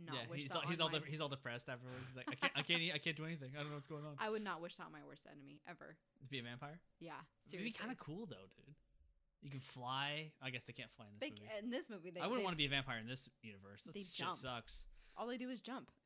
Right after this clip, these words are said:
Speaker 2: Yeah, we can jump high. We're fast. We're the perfect killers, Bella.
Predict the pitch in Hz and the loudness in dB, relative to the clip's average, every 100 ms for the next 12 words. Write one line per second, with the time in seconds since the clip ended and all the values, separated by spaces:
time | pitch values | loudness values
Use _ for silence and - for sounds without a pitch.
0 | _ 127 123 127 127 95 82 98 - 113 | _ -8 -8 -8 -10 -4 -2 -2 -6 -8
1 | 95 104 107 - 101 110 147 120 - 143 | -8 -10 -10 -8 -8 -4 -4 -4 -4 -4
2 | 120 - - 113 101 - 104 - | -4 -4 -2 -2 -6 -10 -12 -12